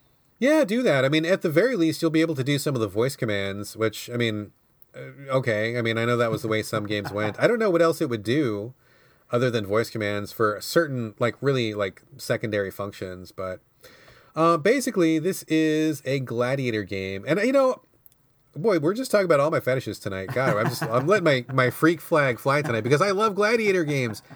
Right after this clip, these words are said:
and there's barely any. Like, nobody makes 'em. I don't know what it is, but I'm really into, like, the whole idea of, like, you know, the armor and the fighting and the Colosseum and the arenas and fighting against lions and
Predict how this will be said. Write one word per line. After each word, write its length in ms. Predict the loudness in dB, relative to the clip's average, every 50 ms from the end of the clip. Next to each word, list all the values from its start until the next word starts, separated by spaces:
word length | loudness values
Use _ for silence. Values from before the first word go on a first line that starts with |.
| -16 -2
and 160 | 2 4 6
there's 160 | 6 6 4
barely 460 | 4 4 4 6 6 6 4 2 0 0
any. 280 | 0 2 2 2 4
Like, 180 | 4 2 2 2
nobody 280 | 0 0 0 0 -2
makes 320 | 0 0 0 0 -2 0 0
'em. 340 | 2 2 0 -2 -4 -8 -14 -18 -20 -20 -20 -20 -20 _ _ _ _ 2
I 120 | 4 4
don't 160 | 4 4 2
know 160 | 2 2 2 4
what 140 | 4 2
it 80 | 2 2
is, 240 | 2 2 2 0 2
but 160 | 2 2 4
I'm 140 | 4 2 2
really 240 | 2 2 2 0 0
into, 160 | 0 2 2
like, 220 | 2 2 2 2
the 100 | 0 0
whole 220 | 0 2 2 2 2
idea 340 | 0 0 0 2 2 2
of, 80 | 2 2
like, 220 | 2 0 0 0
you 60 | -2 -2
know, 40 |
the 120 | 0 -2 0
armor 680 | 0 2 2 2 2 2 2 2 2 2 2 2 0
and 120 | 0 -2 -4
the 40 | -6
fighting 520 | -6 -2 0 0 2 0 0 -2 -2 -2
and 100 | -2 -4
the 260 | -4 -6 -8 -12 -12 -10
Colosseum 640 | -8 -4 -2 -2 -2 -4 -4 -4 -2 -2 -2 -2
and 80 | -2 -2
the 80 | -2 -2
arenas 560 | -2 -2 -2 -2 0 0 0 0 -2 -2 -4
and 100 | -10 -8
fighting 300 | -4 -2 -2 0 -2 -2
against 220 | -6 -8 -8 -8
lions 640 | -8 -6 -6 -4 -4 -4 -4 -4 -4 -4 -6 -6 -6
and 260 | -8 -8 -10 -14 -18